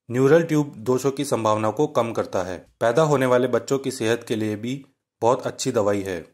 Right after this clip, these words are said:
अगर कोई भी प्रेग्नेंट लेडी साबूदाने का सेवन करती है तो इससे बच्चे का डेवलपमेंट बहुत अच्छा होता है। आप साबूदाने का यूज़ पाचन क्रिया को अच्छा करने के लिए भी कर सकते हैं।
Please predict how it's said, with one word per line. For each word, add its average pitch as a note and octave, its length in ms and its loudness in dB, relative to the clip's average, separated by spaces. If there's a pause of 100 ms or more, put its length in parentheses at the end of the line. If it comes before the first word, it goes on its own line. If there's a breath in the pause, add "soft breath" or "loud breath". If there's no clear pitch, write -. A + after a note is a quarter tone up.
(240)
अगर C3 280 4
कोई C#3+ 240 2
भी C#3+ 160 -2
प्रेग्नेंट C3 380 -2
लेडी A#2 260 -2
साबूदाने A#2+ 540 2
का A#2+ 100 -2
सेवन A2+ 340 -2
करती G#2+ 300 -6
है G#2+ 200 -2
तो B2+ 180 -4
इससे A#2 280 -4
बच्चे G#2+ 320 -4
का B2 80 0
डेवलपमेंट G#2 560 -4
बहुत G2+ 240 0
अच्छा G#2+ 240 -4
होता F#2 320 -4
है। F2 180 -10 (640)
आप C#3+ 180 0
साबूदाने C3 540 2
का C3 100 -2
यूज़ B2+ 300 -2
पाचन C3+ 380 -2
क्रिया A#2 260 0
को C#3 160 -2
अच्छा B2+ 320 -4
करने A2+ 280 -2
के A2 100 -6
लिए G#2+ 160 -4
भी A#2+ 140 -4
कर A#2+ 140 -2
सकते - 340 -8
हैं। F2+ 180 -12